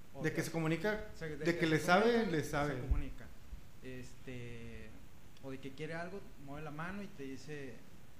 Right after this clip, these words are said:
Speaker 1: que le des galleta, o algo por el estilo. Pero todavía las únicas, papá primero, y ahora últimamente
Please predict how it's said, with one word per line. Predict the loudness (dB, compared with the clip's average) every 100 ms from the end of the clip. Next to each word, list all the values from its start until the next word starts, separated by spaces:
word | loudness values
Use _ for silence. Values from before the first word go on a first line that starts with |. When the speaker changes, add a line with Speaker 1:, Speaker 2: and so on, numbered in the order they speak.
| -10 -8 -6 -4
Speaker 1:
que | -2
le | -2
des | -4
galleta, | -6 -6 -8 -8 -8 -8 -8 -8 -8
o |
algo | -8 -8
por | -8 -8
el |
estilo. | -8 -10 -10 -10 -10 -10 -10 -10 -10 -10 -8 -8 -6
Pero | -4 -4
todavía | -4 -6 -4 -4 -4 -4 -6 -8 -8
las | -6 -6 -6
únicas, | -6 -4 -4 -4 -8 -8 -10 -10 -8 -6
papá | -2 -2 0
primero, | 0 0 0 -2 -4 -6 -10 -10 -10 -10 -10 -10 -8
y | -6
ahora | -4 -4 -4 -4 -4 -6
últimamente | -6 -6 -6 -6 -6 -6 -6 -4 -4